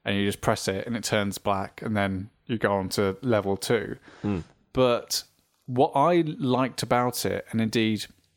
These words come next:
Speaker 1: quite recently what I've been enjoying in terms of, of a mechanic in quite a lot of the games that I've been playing,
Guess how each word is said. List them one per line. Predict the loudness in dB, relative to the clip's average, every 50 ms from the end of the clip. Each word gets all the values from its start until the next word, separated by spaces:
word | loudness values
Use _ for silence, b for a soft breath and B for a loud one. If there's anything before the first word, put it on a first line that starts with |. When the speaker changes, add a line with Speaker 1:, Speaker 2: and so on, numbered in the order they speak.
| _ _ _ _ _ _ _ _ _ _ _ _ _ _ _ _ -20 B B B B B B B B B _ 0
Speaker 1:
quite | 2 2 2 2 2
recently | 2 4 4 4 2 0 -2 -4 -4 -4 -4 -4 -4 -6 -6 -8 -12 _ _ _ _ _ -6
what | -2 0 2 2
I've | 2 2 0 2 0
been | 0 0 0
enjoying | 0 0 2 2 2 2 0 0 -2 -4 -6 _ _ _ _ _ _ -4
in | -4 -2 -2
terms | 0 0 0 2 2 0
of, | -2 -4 -4 -8 -12 _ _
of | -4 -4 -4 -4 -2 0
a | 2 2 2
mechanic | 0 -2 -4 -2 -2 0 0 0 0 -2 -4 -6
in | -8 -6
quite | -2 0 0 2 2
a |
lot | 2 2 2 0
of | 0
the | -2 -2
games | 0 -2 -2 -2 -4
that | -4
I've | -4 -4 -4
been | -6 -8
playing, | -6 -4 -2 0 0 0 -2 -4 -8 -12